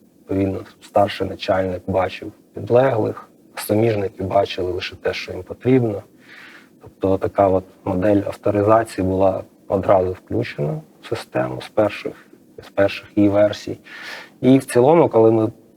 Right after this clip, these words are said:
були вже об'єднані із Дельтою, ми, Дельта має сертифікат, е, К С З І, комплексна система захисту інформації.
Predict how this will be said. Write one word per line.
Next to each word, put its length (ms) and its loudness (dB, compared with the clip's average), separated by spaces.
були 420 4
вже 220 0
об'єднані 840 0
із 240 0
Дельтою, 800 2
ми, 500 -2
Дельта 400 0
має 360 -4
сертифікат, 760 -6
е, 180 -10
К 180 -6
С 260 -6
З 180 -2
І, 260 0
комплексна 440 -4
система 480 -6
захисту 440 -4
інформації. 760 -10